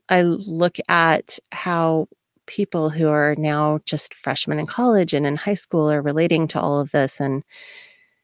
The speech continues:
and it's, it's very intense. But that intensity isn't, it, it isn't limited to people at that age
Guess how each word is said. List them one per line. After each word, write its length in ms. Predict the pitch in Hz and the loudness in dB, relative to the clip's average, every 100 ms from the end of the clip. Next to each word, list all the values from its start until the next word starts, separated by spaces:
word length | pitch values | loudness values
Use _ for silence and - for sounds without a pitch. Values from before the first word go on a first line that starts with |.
| _ _ _ - | _ _ _ 0
and 280 | 175 151 147 | 4 6 6
it's, 280 | 147 - - | 2 0 -6
it's 200 | - 165 | -6 -6
very 360 | - 160 151 156 | 0 2 4 2
intense. 680 | 151 - 156 - - - - _ _ _ | 0 0 -2 -2 -6 -8 -10 _ _ _
But 140 | 190 185 | 0 4
that 240 | 196 - | 2 2
intensity 640 | 202 - 208 214 226 208 | 0 0 -2 0 0 2
isn't, 440 | - 180 185 185 - _ _ _ _ _ _ _ - | 2 2 2 2 0 _ _ _ _ _ _ _ 0
it, 220 | 208 - _ - | 2 2 _ 0
it 180 | 185 - | 2 4
isn't 300 | 202 214 - | 6 6 4
limited 480 | 165 175 220 254 - | 4 6 8 6 2
to 80 | - | 2
people 320 | 175 165 160 | 2 6 4
at 80 | - | 4
that 240 | 139 - | 0 0
age 560 | 180 269 - - - | 2 4 2 -2 -6